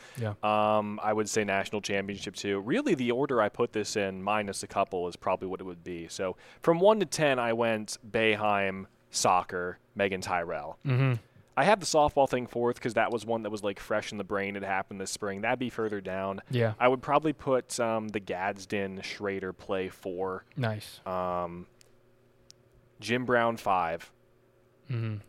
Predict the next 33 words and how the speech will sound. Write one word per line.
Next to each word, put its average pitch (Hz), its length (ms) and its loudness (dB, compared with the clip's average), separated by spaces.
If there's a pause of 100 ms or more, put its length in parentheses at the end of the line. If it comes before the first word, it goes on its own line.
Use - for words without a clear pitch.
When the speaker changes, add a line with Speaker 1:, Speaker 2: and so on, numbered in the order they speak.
(220)
Speaker 2:
W 120 380 6
N 113 80 4
I 110 140 2
T, 101 540 0 (2250)
Ange 113 340 0
Bradley, 101 400 4
Mike 95 320 -2
Powell, 87 600 -2 (380)
men's 90 280 -6
lacrosse 85 380 -4
freshman. 82 640 -8 (720)
And 92 100 -4
I - 20 -4
think 92 200 -10
that's 92 180 -4
all 82 140 -4
ten. - 360 -12 (220)
Speaker 1:
Yeah. 120 240 0 (340)
Speaker 2:
So 87 500 2
that, 127 200 2
that 151 140 6
would 135 100 4
be 117 80 0
my 85 260 -2
list. 87 400 -2
Um, 85 380 -8 (840)
I'm 113 100 2
actually 107 280 2
gonna 101 120 -2
be 95 80 -8
putting 95 220 -4
that 87 120 -2
up 85 240 2